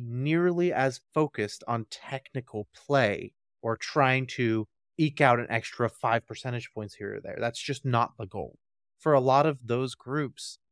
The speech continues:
Magic, the goal is to kind of present yourself as, present itself as, like,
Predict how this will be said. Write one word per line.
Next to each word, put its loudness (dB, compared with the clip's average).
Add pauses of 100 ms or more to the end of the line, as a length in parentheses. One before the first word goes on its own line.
(100)
Magic, 0 (320)
the -2
goal 4
is 0
to -4
kind -6
of -14
present -6
yourself -2 (320)
as, 0 (320)
present 0
itself -2
as, -4
like, 0